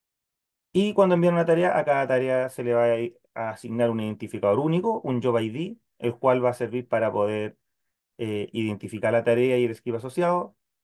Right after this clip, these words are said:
Pueden ver el log, los registros de esta tarea a través de los parámetros para dejar log. Y es más fácil hacer un seguimiento y monitoreo de las tareas.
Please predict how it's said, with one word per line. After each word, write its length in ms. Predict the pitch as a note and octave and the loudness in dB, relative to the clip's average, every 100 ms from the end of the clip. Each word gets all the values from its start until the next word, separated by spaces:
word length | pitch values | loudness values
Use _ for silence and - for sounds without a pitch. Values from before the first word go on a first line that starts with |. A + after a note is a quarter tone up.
| _ | _
Pueden 280 | B2+ A#2 A2 | 2 2 2
ver 140 | G#2+ | -4
el 180 | G2+ F#2 | -6 -4
log, 260 | G#2+ B2+ - _ _ - | 0 0 -2 _ _ -12
los 200 | A2 G2+ | -6 -6
registros 460 | G2 - A#2 B2+ A2+ | -6 -8 -6 -4 -4
de 80 | |
esta 200 | A#2+ B2+ | -2 -2
tarea 540 | B2+ C3 D3+ D#3+ D#3+ A#2+ | 0 0 0 -2 -2 -4
a 40 | |
través 220 | A#2+ A#2 A#2 | -2 -2 -2
de 80 | |
los 420 | A#2 A2+ A2+ A2+ A2+ | -2 -2 -2 -6 -4
parámetros 460 | A#2+ A#2+ B2 B2+ B2 | -2 0 -2 -6 -4
para 160 | B2 | -2
dejar 200 | B2 C3+ | -2 -4
log. 240 | D3+ F#3 - _ _ _ _ _ _ _ | -6 -6 -8 _ _ _ _ _ _ _
Y 220 | C3+ D3+ D#3+ | -8 0 2
es 60 | |
más 160 | D3+ C#3+ | 2 0
fácil 240 | C#3+ C#3 | 0 0
hacer 220 | B2+ C#3 | -4 -4
un 60 | C3 | -8
seguimiento 540 | - A#2+ A#2+ A#2+ B2 A#2+ | -6 -6 -4 -4 -2 -4
y 40 | |
monitoreo 580 | A2 G#2+ G#2 G2+ G2+ G2 | -2 -6 -4 -4 0 0
de 60 | |
las 160 | F#2 F2+ | -2 -6
tareas. 380 | - - - | -10 -10 -16